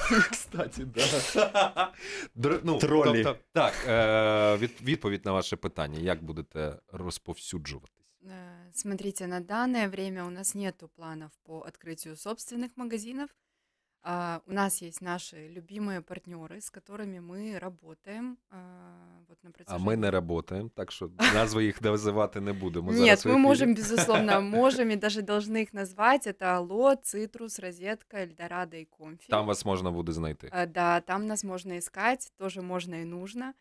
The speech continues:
Speaker 3: И, эм, поэтому на данный момент наши планы — это, м,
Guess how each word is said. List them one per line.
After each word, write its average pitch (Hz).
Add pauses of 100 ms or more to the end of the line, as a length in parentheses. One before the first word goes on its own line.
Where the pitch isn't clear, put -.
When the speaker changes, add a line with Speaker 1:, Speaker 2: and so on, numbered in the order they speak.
(520)
Speaker 3:
И, 233
эм, 180 (400)
поэтому 226
на 202
данный 240
момент 226
наши 208
планы — 262
это, 180 (220)
м, 120